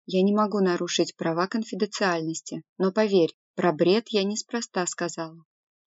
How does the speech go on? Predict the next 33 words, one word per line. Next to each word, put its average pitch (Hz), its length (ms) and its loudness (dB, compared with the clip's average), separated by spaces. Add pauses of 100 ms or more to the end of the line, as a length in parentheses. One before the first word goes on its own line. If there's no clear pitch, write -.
Наумов 185 680 6
вводит 180 460 2
следствие 185 560 0
в 170 40 -6
заблуждение». 175 840 0 (840)
«Допустим. 185 880 6 (180)
А 180 120 8
ты 190 100 8
можешь 247 380 10
объяснить, 196 500 6
как 190 240 8
попал 175 340 10
к - 120 -2
Наумову 175 520 10
футляр, 202 640 8
исчезнувший 190 720 8
с 156 60 4
горизонта 170 560 8
в - 60 -10
те 170 160 10
годы, 214 380 10
когда 160 320 8
Мишенька 202 480 6
еще 180 260 8
играл 185 260 8
в - 80 -2
песочнице 165 760 6
в 143 40 -2
далеком 185 580 10
от 165 140 8
нашего 160 360 8
Тарасова 196 580 8
Мурманске 165 720 6